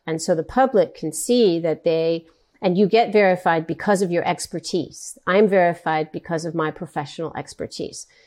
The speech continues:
If you take that away, the public, and, and Elon Musk is a far right operative, in my opinion, the public won't know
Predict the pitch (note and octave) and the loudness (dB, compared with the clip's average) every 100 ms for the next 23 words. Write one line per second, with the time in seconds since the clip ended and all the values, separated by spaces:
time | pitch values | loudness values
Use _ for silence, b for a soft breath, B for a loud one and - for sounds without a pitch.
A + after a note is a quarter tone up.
0 | b G3 - G3 - D4 - A3+ F3+ E3 | b -6 -4 -4 -2 -2 2 2 2 0
1 | F3+ G#3+ F#3 - - G3+ - _ _ _ | 0 4 4 2 -4 -8 -12 _ _ _
2 | _ _ _ _ _ F#3+ F#3 - B3 C#4+ | _ _ _ _ _ 0 0 2 2 4
3 | A#3 E3 D3+ - - - F#3+ F3 F3 E3+ | 6 4 4 0 -10 -2 0 0 0 0
4 | E3+ F3 E3 F#3+ B3 A#3 G3+ G3 G3+ F3 | 0 0 2 4 6 4 2 0 -2 -2
5 | C#3+ - E3 F3 E3 D#3+ D#3+ - E3+ E3 | -4 0 2 2 2 2 2 0 -2 0
6 | E3+ D#3+ - - D#2+ - F3+ D#3 D#3 D#3 | -2 -2 -4 -8 -8 -8 -6 -4 -4 -6
7 | E3 - E3+ D#3+ D3 D#3 b b b b | -8 -4 -2 0 -4 -8 b b b b
8 | G3 F#3+ D#3+ C#3+ F3+ - G#3+ G#3 G3+ G#3+ | -6 -2 -2 0 -2 0 2 2 2 4
9 | C#4 C#4+ G3+ F3+ G3 | 4 4 6 4 2